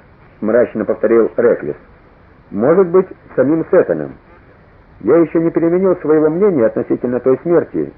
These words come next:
мистер Далглиш. Но допускаю теперь, что вы, возможно, и правы, особенно учитывая это обстоятельство».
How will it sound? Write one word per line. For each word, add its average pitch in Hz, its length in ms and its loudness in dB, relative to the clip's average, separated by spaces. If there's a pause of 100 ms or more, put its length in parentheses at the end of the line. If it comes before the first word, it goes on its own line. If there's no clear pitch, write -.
мистер 117 380 -2
Далглиш. 82 440 0 (840)
Но 110 200 0
допускаю 180 560 2
теперь, 160 360 0
что - 160 -2
вы, 160 300 2
возможно, 139 480 0
и 202 40 2
правы, 82 460 0 (560)
особенно 156 440 0
учитывая 151 560 2
это - 220 2
обстоятельство». 85 760 0